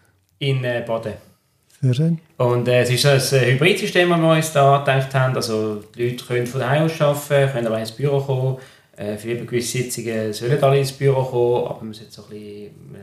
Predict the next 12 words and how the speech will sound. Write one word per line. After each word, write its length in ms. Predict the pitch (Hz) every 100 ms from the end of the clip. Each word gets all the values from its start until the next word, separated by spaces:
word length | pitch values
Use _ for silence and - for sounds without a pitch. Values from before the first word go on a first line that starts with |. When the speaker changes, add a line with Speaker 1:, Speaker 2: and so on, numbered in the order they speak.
| 95
Speaker 1:
sollte 260 | - 110
so 120 | 107
ein 60 | 107
bisschen, 340 | 110 110 104 - - _ _ -
äh, 200 | - -
die 100 | 131
Möglichkeit 540 | 135 139 - 131 123
haben, 440 | 120 123 123 120 -
äh, 300 | 110 123 123
je 240 | 123 135
nach, 420 | 127 120 123 -
äh, 320 | 117 113 113